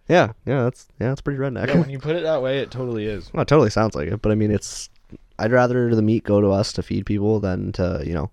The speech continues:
Speaker 2: For sure. I,
Speaker 1: waste on the side
Speaker 2: I don't
Speaker 1: of the
Speaker 2: like to see it
Speaker 1: road.
Speaker 2: wasted.
Speaker 1: No, you feel bad. And unfortunately, traffic collisions are part of, you know, our
Speaker 2: Mm-hmm.
Speaker 1: society, but make the best out of it.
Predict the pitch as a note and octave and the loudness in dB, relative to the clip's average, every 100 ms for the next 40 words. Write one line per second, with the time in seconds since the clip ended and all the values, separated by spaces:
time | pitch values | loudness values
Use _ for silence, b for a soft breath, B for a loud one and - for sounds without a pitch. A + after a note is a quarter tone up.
0 | _ - B2 - C#3 G2 G2+ G2+ G2 G2+ | _ -10 -8 -4 -4 0 2 2 0 -2
1 | F#2+ G2 F#2+ - F#2+ F#2 G2 G2 G#2 F#2 | 0 2 4 4 2 2 0 -2 -4 -8
2 | - G#2 - F#2+ F#2 G1+ D#2+ - A2+ G2+ | -14 -18 -14 -8 -8 -8 -8 -4 -2 0
3 | F#2+ F#2 - b b b A2 G#2+ A2 - | -2 -4 -10 b b b -2 2 0 2
4 | A2 G#2 - G2 G2 - G2 F#2+ F#2+ G2 | -2 -2 0 -2 -2 -4 -4 -4 -6 -6
5 | F#2+ F#2+ F#2+ - - F2+ G2 - _ _ | -4 -2 -4 -8 -6 -6 -6 -14 _ _
6 | - G#2+ G2+ G2 F#2+ C3+ A#2 G2+ - - | -10 -8 -4 -2 0 0 -2 -4 -6 -8
7 | - - B B B - G2 - A2+ - | -18 -20 B B B -8 -4 0 -2 0
8 | F2+ E2 | -4 -6